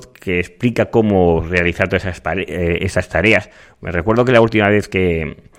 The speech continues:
que expliqué como un tutorial en podcast me dijiste que era muy farragoso, que se hacía muy cansino. Bueno, cansino no era bien, bien la palabra, pero claro, al no tener la pantalla delante, pues va muy perdido. Hace esto, al otro, con lo cual os,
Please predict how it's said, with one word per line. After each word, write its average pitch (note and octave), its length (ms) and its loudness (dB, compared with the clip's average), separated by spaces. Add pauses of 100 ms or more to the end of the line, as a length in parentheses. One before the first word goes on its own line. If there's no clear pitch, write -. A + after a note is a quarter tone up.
(300)
que G2 100 -4
expliqué F#2+ 280 -2
como G#2 220 2
un F#2+ 80 0
tutorial G2 640 0
en F2+ 140 -2
podcast G2+ 360 -2
me F2+ 60 0
dijiste G#2 480 0
que - 120 -4
era G2 120 4
muy G2+ 160 2
farragoso, G2+ 680 2
que G2 80 -4
se F2+ 100 -4
hacía F2+ 200 -2
muy G2 100 0
cansino. G2 480 -2
Bueno, A2+ 160 -2 (180)
cansino D3 540 -4 (220)
no A2 60 -2
era G#2 100 4
bien, G#2 160 2
bien G#2 100 4
la F#2+ 100 2
palabra, G#2 360 4
pero F2 160 0
claro, G2+ 240 2 (320)
al E2+ 360 0
no G#2+ 120 2
tener A#2 260 2
la F#2+ 140 0
pantalla G2+ 400 -2
delante, A2 480 0 (180)
pues E2+ 180 -6
va F2+ 100 0
muy G#2+ 160 0
perdido. F2 440 -6
Hace G#2 220 -6
esto, G2+ 200 -6
al F#2 140 0
otro, G2 240 -2
con F#2+ 120 -4
lo E2+ 80 -4
cual G2 200 0
os, E2 220 -6